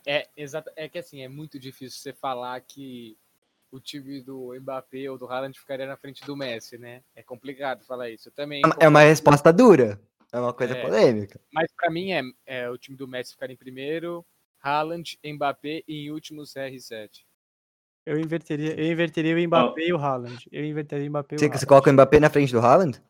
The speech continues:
Speaker 3: É, porque por uma pura questão, por uma pura questão de, de posicionamento, da onde os dois jogam, e um, sendo que um depende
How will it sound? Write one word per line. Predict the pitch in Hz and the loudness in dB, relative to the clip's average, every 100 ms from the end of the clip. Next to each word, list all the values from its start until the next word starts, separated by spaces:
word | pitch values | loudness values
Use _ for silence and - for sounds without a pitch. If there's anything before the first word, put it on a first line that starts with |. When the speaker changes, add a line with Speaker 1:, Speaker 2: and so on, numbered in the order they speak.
| _ _ _ _ _ _ _ _ - | _ _ _ _ _ _ _ _ -10
Speaker 3:
É, | 147 - - _ _ _ - | -8 -8 -12 _ _ _ -12
porque | 156 175 | -10 -10
por | 175 185 | -2 4
uma | 190 | 4
pura | 185 240 233 | 6 6 6
questão, | 233 - 208 208 | 2 2 4 4
por | 180 | 0
uma | 190 190 | 0 2
pura | 220 226 | 2 2
questão | 226 196 190 180 190 - _ _ _ _ _ _ _ _ _ _ | 0 -2 0 0 0 -8 _ _ _ _ _ _ _ _ _ _
de, | 135 147 175 180 180 175 170 151 | -10 -4 -2 0 0 0 -2 -4
de | 165 | -10
posicionamento, | - 190 202 214 202 180 175 | 2 2 2 2 2 2 6
da | 175 | 6
onde | 202 214 | 6 2
os | 208 | 0
dois | 175 190 180 | 2 2 2
jogam, | 156 147 139 156 185 - _ _ _ _ _ | 2 4 2 -2 -4 -10 _ _ _ _ _
e | 170 170 | -2 2
um, | 175 202 208 | 2 0 -4
sendo | - 185 185 185 | -4 -2 0 -2
que | 202 | -2
um | 180 190 214 175 _ | 0 0 -4 -8 _
depende | 151 180 - 160 175 196 190 190 | -2 -2 2 0 2 -2 -6 -10